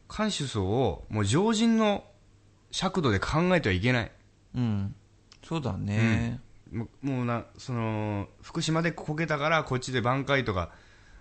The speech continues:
Speaker 1: もうね、そういう次元じゃない、あの人は、動いてんのは。
Speaker 2: うん。うん。
Speaker 1: もう全ては、えー、自分が総理で居続けるためにはどうしたらいいか。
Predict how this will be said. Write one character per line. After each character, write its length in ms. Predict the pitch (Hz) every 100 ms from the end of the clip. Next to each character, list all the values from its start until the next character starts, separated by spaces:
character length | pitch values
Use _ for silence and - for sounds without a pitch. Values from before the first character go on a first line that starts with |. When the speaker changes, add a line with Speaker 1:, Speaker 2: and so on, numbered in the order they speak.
| -
Speaker 1:
も 120 | 135 117
う 20 |
ね、 80 | 87
そ 200 | - 214
う 60 |
い 120 | 220
う 40 | 185
次 120 | 170
元 140 | 190
じ 60 | 147
ゃ 40 |
な 60 | 165
い、 20 |
あ 100 | 143
の 100 | 101
人 180 | 87 -
は、 60 | 69 -
動 180 | 107 104
い 40 | 101
て 100 | 85
ん 60 |
の 100 | 69
は。 60 | 73
Speaker 2:
う 20 | 104
ん。 40 |
う 20 |
ん。 380 | 107 101 101 110 - - - - - - - - - -
Speaker 1:
も 100 | -
う 20 | 135
全 320 | - 208 214
て 160 | 165
は、 380 | 180 233 190 - - - - _ - _ - - 95
え 480 | 85 80 78 76 67
ー、 40 | 98
自 120 | 117
分 180 | 143 139
が 100 | 120
総 240 | 160 151
理 80 | 110
で 240 | 92 - - -
居 60 | 117
続 240 | 143 151
け 120 | 131 147
る 80 |
た 140 | 123 123
め 100 | 127
に 80 | 120
は 80 |
ど 140 | 92 107
う 60 |
し 100 | 101
た 80 | -
ら 80 | 80
い 60 | 69
い 20 |
か。 160 | -